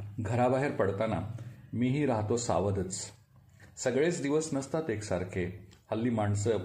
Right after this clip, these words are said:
बाळगू लागली आहेत चाकू सुऱ्या बंदुका. एक छोटीशी कविता, पण खूप सत्याच्या जवळ फिरणारी आणि आपल्याला या सगळ्यामध्ये खूप वेगळा अनुभव देणारी.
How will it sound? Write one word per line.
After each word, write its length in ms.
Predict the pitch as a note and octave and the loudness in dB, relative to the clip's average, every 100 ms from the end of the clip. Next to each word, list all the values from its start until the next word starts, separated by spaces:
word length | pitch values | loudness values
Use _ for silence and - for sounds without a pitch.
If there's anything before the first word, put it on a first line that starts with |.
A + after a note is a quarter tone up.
| - - - | -6 -16 -4
बाळगू 300 | G2 F#2+ A2 | 0 2 2
लागली 300 | A2 G2 G2+ | 0 2 2
आहेत 180 | A2+ A#2 | 2 0
चाकू 340 | - F2 - | -2 -2 -2
सुऱ्या 280 | G2+ G2 G2 | -2 0 0
बंदुका. 440 | F2+ F2 F2 G#2 G2+ - - - - _ _ _ _ _ _ _ | 0 -2 -2 -2 -6 -10 -18 -20 -20 _ _ _ _ _ _ _
एक 180 | A#2+ - | -12 -4
छोटीशी 340 | G#2+ C#3 - | -2 -2 -4
कविता, 540 | A#2+ F#2+ F#2+ F#2+ G2 - - - - - | -2 -2 -2 -4 -6 -12 -16 -14 -14 -8
पण 160 | A2 A2 G2+ | -4 -2 -4
खूप 200 | - B2 | -6 -6
सत्याच्या 520 | - A#2 - G#2+ G#2 G#2+ - - - _ - - - - F#2 | -4 -4 0 -2 0 -2 -4 -14 -20 _ -12 -12 -12 -18 -6
जवळ 280 | A2 G#2 G2 - - - - - | 0 2 0 -2 -8 -16 -20 -6
फिरणारी 460 | A#2 A2+ A#2+ F#2+ F#2 - - | -2 0 0 0 -2 -8 -8
आणि 120 | F#2+ | -4
आपल्याला 400 | F#2 - F#2+ G2 - - - _ - _ - _ _ _ _ _ _ - | -4 -2 0 0 -2 -8 -20 _ -20 _ -20 _ _ _ _ _ _ -8
या 80 | A2+ | -6
सगळ्यामध्ये 500 | - G#2 G#2 G#2 F#2+ F#2 - - | -2 -2 0 0 0 -4 -8 -10
खूप 120 | B2 A#2 | -8 -2
वेगळा 280 | G#2+ A2 F#2+ | 0 2 0
अनुभव 240 | F#2+ G#2 | 0 0
देणारी. 400 | G2+ - - - | 0 -2 -6 -10